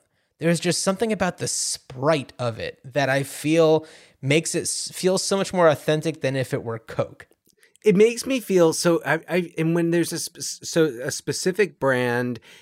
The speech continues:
Speaker 2: and you, you know, when you're talking about families that, you know, really ha-, are, you know, have to live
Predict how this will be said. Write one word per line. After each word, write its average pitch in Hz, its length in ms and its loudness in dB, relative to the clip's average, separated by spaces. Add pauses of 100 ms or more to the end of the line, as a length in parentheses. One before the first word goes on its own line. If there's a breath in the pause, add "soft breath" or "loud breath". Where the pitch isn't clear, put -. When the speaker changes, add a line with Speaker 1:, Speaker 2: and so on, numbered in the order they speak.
(140 loud breath)
Speaker 2:
and 127 840 -4
you, 165 320 -10
you 175 180 -4
know, 151 140 2
when 147 160 -4
you're 147 100 -6
talking 151 680 -2
about 120 520 0
families 123 720 -6
that, 117 340 -2 (180)
you 139 180 -6
know, 127 160 -2
really 147 360 -4
ha-, 131 100 -6 (300)
are, 131 180 -2 (220)
you 131 100 -6
know, 117 80 -4
have 110 220 -8
to 127 100 -8
live 117 360 -2